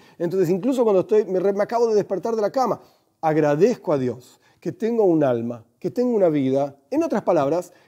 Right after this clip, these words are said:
que Dios me dio otra oportunidad. Porque si uno tuviese que analizar todo lo que hice en el día anterior, ay, ay, ay, mejor ni pensarlo.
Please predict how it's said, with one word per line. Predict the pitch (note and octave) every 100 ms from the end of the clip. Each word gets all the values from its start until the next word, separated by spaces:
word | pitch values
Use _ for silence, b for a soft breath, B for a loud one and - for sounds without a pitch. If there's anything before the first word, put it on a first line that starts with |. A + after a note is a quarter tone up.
| b
que | G#3
Dios | D#3 F#3+ C4+
me | G#3+ F3+
dio | G#3+ -
otra | A3+ A3
oportunidad. | F3 D#3 D3+ E3 A3+ - B
Porque | B G#3 C4
si | C#4
uno | D4+ A#3
tuviese | D#3+ D#3 D#3+ E3+
que |
analizar | C4+ E3+ D#3+ F3 D#3+
todo | F#3+ F3+
lo | E3+
que | F#3+
hice | D#3
en | F3
el |
día | F3
anterior, | E3+ E3 F#3 D4+ A#3 F3+ -
ay, | - G#4 G4+ F#4
ay, | F4+ E4
ay, | F#4+ F#4+ F4
mejor | G#3 F3 G#3+ G#3
ni | G#3
pensarlo. | F#3 E3 - D3 D3 F3 F#3